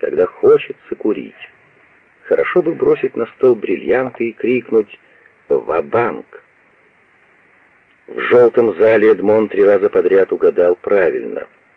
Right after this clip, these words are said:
Он выиграл бы по меньшей мере полторы тысячи франков. Должно же так не вести. В голову засели бриллианты. Видимо, удача, которая покинула его, опять вернулась.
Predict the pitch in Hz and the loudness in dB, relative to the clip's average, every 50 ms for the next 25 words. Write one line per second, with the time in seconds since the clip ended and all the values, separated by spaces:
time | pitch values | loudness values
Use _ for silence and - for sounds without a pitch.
0 | _ _ _ - 87 90 104 - 69 85 123 139 143 123 131 131 131 123 123 127 | _ _ _ -4 -2 -2 -2 -2 0 2 2 2 2 0 0 0 2 2 0 -2
1 | 123 - 90 78 87 107 110 - - 101 87 92 110 117 120 120 - - 92 90 | -2 0 -2 0 0 -2 -2 -4 -4 -4 -2 0 0 0 0 -2 0 0 0 0
2 | - - - - - 95 120 - - - 135 127 - - - - - - - - | 0 0 0 0 2 0 0 -2 -6 -8 -8 -6 -8 -10 -10 -10 -12 -8 -4 -4
3 | - 73 58 - - - - - - _ _ _ _ _ _ _ _ _ _ _ | -4 -4 -4 -8 -10 -12 -12 -12 -12 _ _ _ _ _ _ _ _ _ _ _
4 | _ _ _ _ _ _ _ _ _ _ - - - - 58 - - - - 90 | _ _ _ _ _ _ _ _ _ _ -16 -8 -4 -4 -4 -4 -6 -8 -6 -4
5 | 151 165 156 165 151 _ _ - - 139 139 _ - 120 120 110 110 101 - - | -4 -4 -4 -8 -12 _ _ -6 -6 -6 -6 _ -8 -8 -6 -6 -8 -10 -12 -14
6 | - - _ - - 87 76 64 - _ _ _ _ _ _ _ _ _ _ _ | -20 -20 _ -12 -12 -10 -10 -12 -14 _ _ _ _ _ _ _ _ _ _ _
7 | _ _ _ _ _ _ _ _ _ _ _ - - 73 62 - - 101 104 98 | _ _ _ _ _ _ _ _ _ _ _ -6 -6 -6 -4 0 2 4 4 4
8 | 95 95 95 98 82 95 - - - 87 87 - - 90 87 82 87 82 73 62 | 4 2 0 0 -2 -4 -6 -4 -4 -4 -2 -2 -2 -2 0 0 0 0 0 -2
9 | 60 _ - - - _ _ _ _ _ _ _ _ _ _ _ _ - 127 120 | -10 _ -16 -16 -16 _ _ _ _ _ _ _ _ _ _ _ _ -12 -10 -8
10 | - - 127 131 135 139 139 131 120 113 110 123 123 117 110 - - 80 - - | -6 -4 -2 -2 -2 0 0 -2 -2 -2 0 2 2 2 0 0 -4 -6 -4 -4
11 | - - 90 90 92 87 - - 80 - - 107 127 139 135 127 120 127 120 110 | -4 -2 0 0 0 0 0 -2 -4 -4 -4 -6 -6 -4 -4 -2 -2 -2 0 0
12 | 113 120 117 110 - - 107 117 113 - 110 120 127 123 120 110 90 62 55 52 | 2 2 0 0 2 2 0 0 0 -4 -4 -4 -4 -2 -2 -4 -4 -4 -6 -8
13 | - | -10